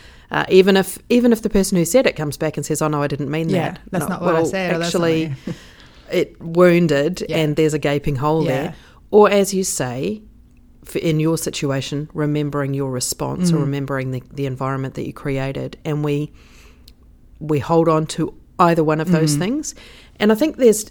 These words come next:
Speaker 1: an opportunity, even if we recognise this, and, and, you know, just for a moment, if I can sidestep
Speaker 2: Mm.
Speaker 1: into that sort of devotional space,
Speaker 2: Yeah.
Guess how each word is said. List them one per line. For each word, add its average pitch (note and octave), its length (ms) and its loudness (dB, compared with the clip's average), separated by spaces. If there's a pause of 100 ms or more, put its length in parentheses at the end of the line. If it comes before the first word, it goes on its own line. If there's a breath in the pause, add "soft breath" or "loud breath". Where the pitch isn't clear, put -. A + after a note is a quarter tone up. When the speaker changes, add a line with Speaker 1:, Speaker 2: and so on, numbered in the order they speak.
Speaker 1:
an - 100 0
opportunity, D#3+ 880 0 (840)
even F#3+ 200 6
if E3+ 140 -4
we F3+ 80 4
recognise D3+ 540 -2
this, D#3 180 -4
and, D#3+ 220 -2
and, D#3 260 -4 (140)
you D#3 120 -6
know, D3+ 140 -6 (340)
just D#3 220 -4
for D3+ 140 -2
a D3 40 0
moment, D3 400 -4
if - 140 -6
I D3 140 -4
can C#3+ 400 -10
sidestep - 680 -2
Speaker 2:
Mm. F3+ 280 -2 (180 loud breath)
Speaker 1:
into D3+ 280 -4
that D3+ 220 0
sort D3+ 140 -2
of C#3+ 80 0
devotional D3+ 500 0
space, - 500 -2
Speaker 2:
Yeah. E3+ 60 -10